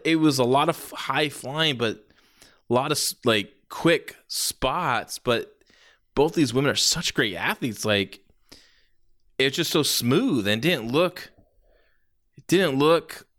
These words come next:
well, at times it didn't even look choreographed. It just looked like, oh man, these girls are just so freakish athlete that they're just kinda standing out and doing their best to avoid stuff. And Danny Palmer, man, she, I liked her aggressiveness in there.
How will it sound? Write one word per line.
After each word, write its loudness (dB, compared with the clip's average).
well, 0
at -16
times -4
it 0
didn't 2
even 2
look -2
choreographed. 0
It -6
just -10
looked -8
like, -2
oh 0
man, 2
these 0
girls 2
are -2
just -2
so 2
freakish 0
athlete -4
that -2
they're 0
just -2
kinda -2
standing 0
out 2
and -2
doing 2
their 2
best 2
to 2
avoid 0
stuff. 2
And -4
Danny -2
Palmer, -2
man, 2
she, -2
I 0
liked -2
her 2
aggressiveness -2
in -4
there. -10